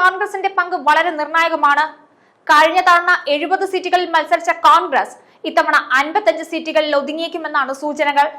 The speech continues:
കഴിഞ്ഞ തവണ എഴുപത് സീറ്റിൽ മത്സരിച്ച കോൺഗ്രസിന് വെറും പത്തൊമ്പത് സീറ്റിൽ മാത്രമാണ് ബീഹാറിൽ ജയിക്കാനായത്. ആർ ജെ ഡിയുടെ നേതൃത്വത്തിലുള്ള ഇന്ത്യ സഖ്യത്തിൽ മറ്റ് ചെറു പാർട്ടികളായ സി പി ഐ, സി പി എം, സി പി ഐ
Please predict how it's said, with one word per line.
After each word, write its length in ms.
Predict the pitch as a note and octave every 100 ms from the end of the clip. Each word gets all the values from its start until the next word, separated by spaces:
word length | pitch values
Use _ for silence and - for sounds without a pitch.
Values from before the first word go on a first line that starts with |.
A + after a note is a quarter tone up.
| - _ _ _ _ _ _ _ _ _ _ _ _ -
കഴിഞ്ഞ 300 | D#4+ F4 F#4 G#4
തവണ 180 | G4 G4 F4
എഴുപത് 240 | F4+ G4 G4
സീറ്റിൽ 260 | F#4+ G4 F#4+
മത്സരിച്ച 360 | F4 F4+ F4+ F4+ E4+
കോൺഗ്രസിന് 440 | D#4+ D#4+ E4+ F4 D4+
വെറും 180 | E4+ E4+ D4
പത്തൊമ്പത് 360 | D4 E4+ F#4 G4
സീറ്റിൽ 240 | F#4+ F#4 D#4+ D#4
മാത്രമാണ് 480 | E4+ F#4+ F4 D4+ B3+
ബീഹാറിൽ 380 | C#4+ C#4+ D4 D4 B3
ജയിക്കാനായത്. 600 | C#4+ C#4+ C#4+ C4+ C#4 C#4+ D4 - _ _ _ _ _ _ _ _ -
ആർ 220 | D#4+ F#4 G4
ജെ 80 | G4+ G4
ഡിയുടെ 180 | G4 G4
നേതൃത്വത്തിലുള്ള 640 | F4+ F4+ E4 F#4+ F#4+ F4+ F4+ D#4 E4
ഇന്ത്യ 200 | D#4+ F#4 F#4+
സഖ്യത്തിൽ 360 | F#4+ F#4+ C4 G3+ - - D#4+
മറ്റ് 260 | F4+ F#4 A4
ചെറു 200 | G4+ F#4+ G4
പാർട്ടികളായ 500 | F#4 F#4 F4+ F4+ E4+ F4
സി 120 | E4+ E4 E4
പി 100 | F4 E4
ഐ, 20 | E4+ - - -
സി 140 | D#4+ D#4+
പി 120 | F4+ F4 D4+ D#4+
എം, 80 | D#4+ - _
സി 140 | E4 D#4+ E4
പി 100 | F4 -
ഐ 40 | D4